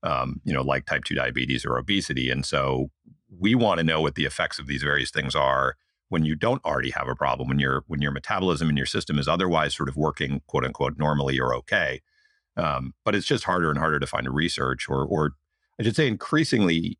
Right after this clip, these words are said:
um, there's more of that research being done, but traditionally a lot of the research is only in, in these other populations. So that was the first thing that caught our eye. It was like, "Oh, here's a sleep study." And they screened for people who didn't have any of those conditions. So it's people who were, were basically otherwise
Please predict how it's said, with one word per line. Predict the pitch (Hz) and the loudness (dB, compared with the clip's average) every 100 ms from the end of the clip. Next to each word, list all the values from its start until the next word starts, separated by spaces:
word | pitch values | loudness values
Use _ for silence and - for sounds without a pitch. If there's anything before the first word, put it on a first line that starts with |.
| - | 0
um, | 82 76 71 71 - - | 2 2 2 0 -2 -2
there's | 82 78 | 0 2
more | 90 80 | 4 4
of | |
that | 73 73 | 2 2
research | 71 - 78 - | 0 0 -2 -2
being | 65 64 - | -2 -2 -4
done, | - 71 62 64 | -2 0 0 0
but | 58 | -4
traditionally | - 76 - - 76 69 | -4 -2 0 0 0 2
a | |
lot | 65 65 | 2 0
of | |
the | 62 | 0
research | 65 - 76 | -2 -2 -4
is | 73 80 | -4 -2
only | 69 67 65 | 0 0 -2
in, | 64 62 - | -4 -6 -4
in | 80 | -2
these | 65 | 0
other | 80 67 | 0 -2
populations. | 67 65 - 67 67 - 65 | -2 -4 -2 -4 -4 -6 -6
So | 98 | -2
that | 147 | 0
was | 117 | 0
the | 101 | 0
first | 101 85 | 0 0
thing | 80 | -2
that | 71 | 0
caught | 82 65 | 0 2
our | 65 | 2
eye. | 64 | 0
It | |
was | - | -2
like, | - - | -6 -2
"Oh, | 139 73 | -2 0
here's | 64 120 | 2 2
a | 107 | 2
sleep | - 95 - | 2 -2 0
study." | - 65 65 62 _ _ _ _ | -4 -2 -2 -6 _ _ _ _
And | - 80 69 - _ | -2 0 0 -2 _
they | - 80 76 69 _ _ _ | -2 0 0 -2 _ _ _
screened | - - - 113 104 87 | -8 -6 2 4 6 4
for | - 80 73 73 | 2 2 2 2
people | 71 - - | 0 -2 0
who | 73 | 0
didn't | 71 80 80 82 | 0 2 2 2
have | 76 67 | 0 -2
any | 67 | -2
of | 65 | -2
those | 62 62 | -2 -2
conditions. | - 64 60 - - - - | -2 -2 -2 -2 -8 -10 -6
So | 71 | -6
it's | - | -4
people | 76 - 71 | -6 -2 0
who | |
were, | 67 62 - | 0 0 -4
were | - 65 | -2 0
basically | 69 69 - 65 | 0 -2 -2 0
otherwise | 64 64 64 62 62 | 0 0 0 -2 -4